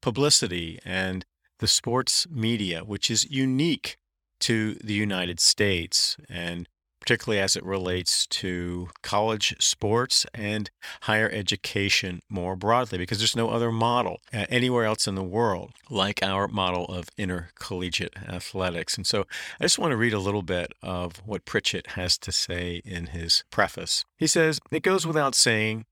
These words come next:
that fifty thousand people," and then he parens, "not an unusual attendance, could not be gathered to witness a football game through the mere pull of college loyalty or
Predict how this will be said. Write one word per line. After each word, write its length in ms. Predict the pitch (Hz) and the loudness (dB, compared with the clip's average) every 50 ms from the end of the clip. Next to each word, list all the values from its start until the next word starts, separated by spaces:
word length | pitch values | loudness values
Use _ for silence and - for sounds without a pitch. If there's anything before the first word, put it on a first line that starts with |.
| _ - | _ -8
that 160 | - 107 95 - | -6 -4 -4 -2
fifty 340 | - - 156 - - 160 | 2 0 0 2 2 -4
thousand 520 | 139 - 143 127 120 123 117 - 131 127 - | -2 0 2 2 2 2 2 2 0 -2 -2
people," 360 | - 120 101 87 - 95 90 | 0 0 0 0 0 -2 -2
and 80 | 87 95 | -2 -2
then 100 | 98 98 | -2 -2
he 120 | 98 95 | -2 -4
parens, 640 | 92 - - - - 92 92 95 92 92 92 90 - - | -4 -6 -6 -2 -2 0 0 0 0 0 0 -2 -2 -2
"not 200 | 104 101 101 104 | -2 -4 -4 -2
an 160 | 107 104 - | -4 -4 -4
unusual 680 | - 107 104 101 95 95 98 101 - - 104 92 - - | -4 -4 -2 -2 0 0 0 0 0 0 -2 -4 -4 -6
attendance, 680 | 95 - - - - 98 95 82 85 85 - - - - _ _ _ - - - - - | -8 -6 -6 -4 -2 -2 -4 -4 -8 -4 -2 -2 -2 -2 _ _ _ -20 -20 -20 -10 -2
could 180 | - 151 123 | -2 -2 0
not 200 | 127 160 - - | 0 0 -2 -2
be 140 | - - 175 | -2 -2 -4
gathered 500 | 135 113 - 123 120 127 120 120 110 - | -2 0 2 2 2 2 2 0 -2 -2
to 80 | - 113 | -2 -2
witness 380 | 101 113 - - 107 98 - | 0 0 0 0 2 2 2
a 40 | 104 | 2
football 540 | - - - 110 - - 101 98 92 90 95 | 2 0 -2 -2 0 0 0 0 2 0 0
game 340 | 92 87 101 98 95 95 95 | -2 -2 -2 0 0 -2 -4
through 240 | - - - 110 101 | -4 -6 -6 -4 -4
the 120 | 95 98 | -4 -4
mere 340 | 90 104 113 123 139 147 147 | -2 0 0 0 0 -2 -4
pull 480 | - - - - 127 120 123 123 110 | -6 -8 -6 -4 -2 -2 -2 -2 -4
of 160 | 104 98 - - | -4 -6 -8 -6
college 540 | - - - 120 120 123 127 123 - - | -6 -2 0 0 0 0 0 0 0 -2
loyalty 800 | - - 104 92 107 107 123 123 113 101 95 - - 98 90 92 - | -2 -2 -4 0 2 4 4 4 2 0 -2 -4 -4 -4 -4 -4 -4
or 160 | - 110 110 | -2 -4 -4